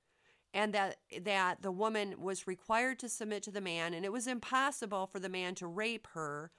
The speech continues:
because she had no power of consent. And upon marriage, that was her consent, and the man determined all sexual activity from that time forward,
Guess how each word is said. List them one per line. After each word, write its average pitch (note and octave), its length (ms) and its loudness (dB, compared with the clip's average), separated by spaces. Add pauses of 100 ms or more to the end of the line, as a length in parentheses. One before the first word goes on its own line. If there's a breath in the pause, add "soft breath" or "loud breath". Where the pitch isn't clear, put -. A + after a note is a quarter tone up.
(440 soft breath)
because G#3+ 300 -2
she - 160 -2
had A3 240 4
no F#3+ 120 -2
power E3 340 0
of D#3+ 140 -6
consent. E3 680 -4 (380 soft breath)
And G#3+ 200 2
upon A3+ 360 2
marriage, A3 540 2
that G#3 200 2
was A#3 240 2
her G3 120 -4
consent, E3+ 640 -2
and G3 120 -2
the F#3+ 60 -2
man G#3+ 220 2
determined G#3 500 -4
all F3 160 2
sexual F3+ 480 -4
activity F3 640 -4
from F3+ 220 -6
that E3+ 260 -4
time E3 260 -6
forward, D#3+ 720 2